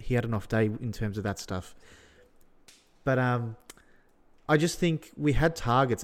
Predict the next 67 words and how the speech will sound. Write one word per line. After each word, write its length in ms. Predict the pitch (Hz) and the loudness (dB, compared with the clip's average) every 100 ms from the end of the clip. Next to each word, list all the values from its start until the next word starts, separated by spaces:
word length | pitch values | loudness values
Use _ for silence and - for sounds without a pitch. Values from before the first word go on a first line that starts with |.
| - | -4
O-, 220 | 139 139 | -2 0
Owies, 420 | 147 151 117 98 | 2 4 2 0
again, 380 | 110 143 113 101 | -4 -2 -2 -4
he 180 | 104 117 | -6 -6
didn't 160 | 120 | -4
have 80 | 120 | -4
his 100 | 113 | -6
straightest 440 | - 123 113 107 - | -8 -8 -8 -10 -14
kicking 260 | 123 120 | -12 -8
day, 300 | 110 104 98 - - - _ _ _ - - | -6 -6 -8 -14 -20 -20 _ _ _ -20 -10
but 120 | 107 | -6
he 80 | 107 | -6
was 80 | 107 | -8
a 40 | |
target. 320 | - 135 120 | -4 -2 -2
I 60 | - | -6
think 120 | 135 | -8
he 140 | - | -8
kicked 120 | 135 127 | -8 -6
one 160 | 127 | -4
goal, 160 | 127 120 | -4 -4
three. 340 | - 143 98 | -4 -4 -4
Mackay 500 | 113 123 156 185 117 | -8 -8 -6 -4 -4
was 180 | 95 101 | -6 -6
obviously 420 | 107 101 120 104 | -6 -4 -2 -2
a, 80 | 127 | -2
a 40 | 127 | -2
great 280 | 131 160 | 2 2
target. 380 | - 113 104 104 - - | 2 0 0 -4 -10 -4
He 120 | - | 0
didn't 180 | 180 170 | 0 -2
take 200 | - 107 | -4 -6
his 120 | 104 | -6
chances. 320 | - 98 107 - - - - | -10 -12 -12 -20 -20 -14 -2
We 80 | |
missed 200 | 175 214 185 | 0 0 2
a 40 | |
lot 140 | 180 | 4
of 80 | 165 | 2
chances, 560 | - 175 180 98 87 - _ _ | 0 0 -2 -6 -8 -16 _ _
and 100 | 139 | -6
we 80 | 139 | -6
could 140 | - 190 | 0 2
have 160 | 147 | 4
won 160 | 151 151 | 0 0
by 140 | 139 | 2
a 40 | 120 | 2
lot 200 | 127 135 | 0 -2
more. 320 | 160 95 92 - - | -4 -4 -8 -18 -10
And 140 | 117 127 | -4 -2
again, 260 | 127 143 | 2 2
that's 240 | 113 - 113 | 0 -4 -6
an 60 | |
issue 260 | 117 - 123 | -6 -4 -4
that 160 | 113 | -4
needs 140 | 113 107 | -6 -6
to 60 | |
be 60 | 120 | -6
addressed. 240 | 120 123 | -6 -8
But 120 | - 123 | -8 -8
the 60 | |
fact 260 | - 139 - | -6 -6 -2
that 80 | 147 | 0
we 100 | 127 | 0
were 80 | |
getting 380 | 117 - 127 131 | 0 2 2 4
those 260 | 120 117 | 6 4